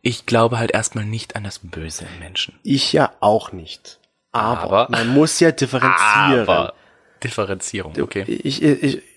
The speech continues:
Speaker 2: man muss ja das doch irgendwo auch differenzieren, weil man kann ja nicht mit jedem Kontakt aufbauen.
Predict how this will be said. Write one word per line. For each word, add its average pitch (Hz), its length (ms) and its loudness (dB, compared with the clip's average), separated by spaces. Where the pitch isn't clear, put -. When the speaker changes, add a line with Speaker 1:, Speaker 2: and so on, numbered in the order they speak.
Speaker 2:
man 117 140 2
muss 131 260 2
ja 135 100 4
das 110 260 0
doch - 180 -8
irgendwo 98 680 -4
auch - 160 -6
differenzieren, 107 640 0
weil 92 80 0
man 95 160 -2
kann 107 160 0
ja 101 80 0
nicht 98 180 -4
mit 101 140 -4
jedem 117 680 4
Kontakt - 440 -4
aufbauen. - 480 -10